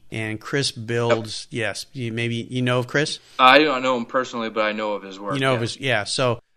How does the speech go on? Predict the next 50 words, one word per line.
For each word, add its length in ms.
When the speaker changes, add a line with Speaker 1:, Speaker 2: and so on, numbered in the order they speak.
Speaker 1:
a 80
lot 240
like 240
the 80
way 180
Chris 480
approached 480
things 300
when 100
he 140
started, 520
because 560
he 600
didn't 300
have 240
any 260
skill 320
sets 300
when 100
he 140
started. 320
He 160
just 180
started 540
pounding 340
metal 320
and 200
just 240
started 300
learning 380
things. 420
But 240
it 160
all's 340
coming 280
out 160
of 60
his 140
mind, 400
out 140
of 80
his 140
head. 280
And 140
his 180
idea 400
was, 220
"You 60
know 120
what? 220